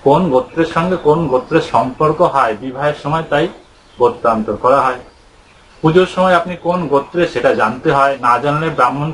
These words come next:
পুরোহিত মশাই তার গোত্র দিয়ে তার পুজো করেই দেয়। কেন? এর একটি সূক্ষ্ম শরীরের জ্ঞান,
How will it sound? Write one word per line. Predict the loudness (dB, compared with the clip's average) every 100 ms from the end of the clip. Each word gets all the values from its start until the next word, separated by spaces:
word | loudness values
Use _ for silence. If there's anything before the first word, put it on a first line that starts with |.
| -2
পুরোহিত | 0 0
মশাই | -2 -2 0
তার | 0 0
গোত্র | -4 -6 -6
দিয়ে | -4 -2
তার | -2 -2
পুজো | -4 -4 -2
করেই | 0 2
দেয়। | 0 -2 -8 -20 -20 -20 -20 -20 -20 -20 -20 -20 -20 -6
কেন? | -2 -2 -4 -10 -20 -20 -20 -20 -20 -20 -20 -20 -20 -8 0
এর | 0
একটি | 2 -2 -4 -14 -20 -18
সূক্ষ্ম | -8 -8 -4 -2
শরীরের | 0 0 0 -2 -2 -8 -10
জ্ঞান, | -6 -6